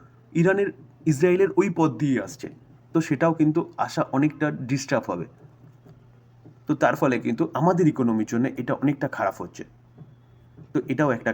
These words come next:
কারণ স্যার আজ আমাদের মার্কেট এরকম হয়ে পড়ার পিছনে। দেখলে দেখা যাবে, দেখুন কন্টিনিউয়াসলি কিন্তু মার্কেটের মধ্যে প্রেশার রয়েছে বা সেল অফ রয়েছে।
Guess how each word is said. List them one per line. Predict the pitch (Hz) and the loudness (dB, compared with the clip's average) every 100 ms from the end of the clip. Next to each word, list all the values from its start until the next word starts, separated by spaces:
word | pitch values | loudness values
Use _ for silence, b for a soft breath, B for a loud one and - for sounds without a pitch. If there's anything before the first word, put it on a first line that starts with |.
| 101 | 0
কারণ | 107 110 | -2 -2
স্যার | - - - - _ - - _ - | -4 -6 -16 -20 _ -20 -20 _ -6
আজ | 120 - 127 | -6 -4 -2
আমাদের | 120 113 98 | -2 0 -2
মার্কেট | 92 127 127 | -2 -4 -4
এরকম | 131 - - | -4 -4 -4
হয়ে | 120 131 | -4 -2
পড়ার | 110 107 90 | 0 0 -2
পিছনে। | - 73 - _ - _ - - _ - - - - - _ _ - _ - _ - - - - 151 | -10 -12 -12 _ -20 _ -20 -20 _ -20 -20 -20 -20 -20 _ _ -20 _ -20 _ -20 -20 -20 -2 0
দেখলে | 208 214 | 4 4
দেখা | 165 - | 4 4
যাবে, | 226 214 | 0 2
দেখুন | - 233 | 0 2
কন্টিনিউয়াসলি | 170 175 214 214 214 190 | 2 2 0 -2 -2 -4
কিন্তু | 185 180 | 2 4
মার্কেটের | 143 131 151 147 | 4 4 2 4
মধ্যে | 135 131 | 4 2
প্রেশার | 117 120 104 | 0 0 0
রয়েছে | 107 98 - - - - | 0 -4 -12 -18 -20 -4
বা | 143 143 | -2 2
সেল | 139 120 | 2 2
অফ | - | 0
রয়েছে। | 95 87 | -6 -6